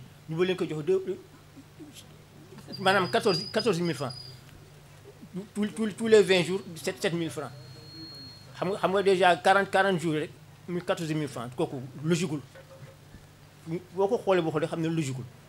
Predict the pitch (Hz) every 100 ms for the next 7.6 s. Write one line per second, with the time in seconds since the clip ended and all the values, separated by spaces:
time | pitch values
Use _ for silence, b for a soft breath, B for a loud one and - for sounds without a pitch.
0 | - - 147 127 202 226 190 170 170 160
1 | 156 185 190 170 165 165 208 196 185 160
2 | 156 131 - 196 208 202 180 - 143 147
3 | 143 - 165 175 190 190 180 131 135 117
4 | 104 107 - - - - - - 185 214
5 | 208 175 214 214 208 196 185 220 220 190
6 | 214 190 175 156 127 127 190 208 190 175
7 | 143 143 135 131 127 127